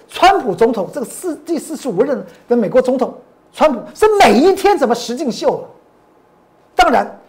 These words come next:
最重要的连任选举当然是实境秀里面的大戏，影响了全球的媒体，那么也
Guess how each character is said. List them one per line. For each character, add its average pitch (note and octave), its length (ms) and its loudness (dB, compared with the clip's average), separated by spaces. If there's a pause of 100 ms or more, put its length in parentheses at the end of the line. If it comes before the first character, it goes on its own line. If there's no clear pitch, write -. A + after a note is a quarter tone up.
(760)
最 A#4 200 6
重 G4 180 6
要 F#4 140 8
的 B3 140 4
连 A#3+ 180 4
任 G4 140 6
选 C#4+ 200 -2
举 C4 300 -4
当 G#4 160 4
然 D4+ 120 4
是 D4 120 0
实 - 220 -4
境 F#4 180 4
秀 D#4 240 4
里 F3+ 60 -4
面 C#4+ 140 2
的 - 240 -2 (120)
大 - 200 2
戏， G#3 360 -6 (1120)
影 D4+ 200 2
响 F#3+ 180 -4
了 F3+ 100 -8
全 F4 460 0
球 - 200 2
的 A3 100 2
媒 F#3+ 380 -4
体， - 220 -16 (760)
那 F3+ 140 -10
么 E3+ 100 -8
也 C3 180 -12